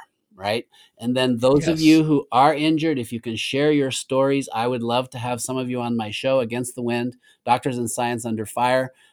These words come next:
Speaker 1: Uh, just, there's a contact info there at doctors and science dot com. Uh, let's, let's get some of these stories out. We, we have to protect the kids, right? They are the, the, the youngest of kids are now in the crosshairs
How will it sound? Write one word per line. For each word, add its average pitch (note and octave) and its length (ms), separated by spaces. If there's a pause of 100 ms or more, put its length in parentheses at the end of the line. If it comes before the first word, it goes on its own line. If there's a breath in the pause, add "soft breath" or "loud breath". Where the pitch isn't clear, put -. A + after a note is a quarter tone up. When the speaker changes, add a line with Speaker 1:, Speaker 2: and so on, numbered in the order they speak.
(120)
Speaker 1:
Uh, G#2 240
just, G#2+ 480
there's A#2+ 200
a B2 40
contact A#2+ 540
info B2 320
there A#2 180
at A2+ 100
doctors A2 360
and A2 100
science A2 300
dot A2+ 200
com. A2+ 360 (480 soft breath)
Uh, G#2+ 240
let's, A#2+ 440 (100)
let's C#3 200
get D#3 260
some E3 200
of D3+ 40
these D3 200
stories C3+ 420
out. A#2 320
We, B2+ 240 (280 soft breath)
we C#3 160
have D#3+ 340
to F3+ 80
protect D3 580
the - 80
kids, G2+ 540
right? A#2 220
They C3 160
are C3 220
the, A#2+ 300
the, A2+ 340
the A#2 140
youngest E3+ 560
of F#3 160
kids B2+ 320
are A2+ 80
now B2+ 360
in A#2+ 180
the B2 80
crosshairs A#2+ 680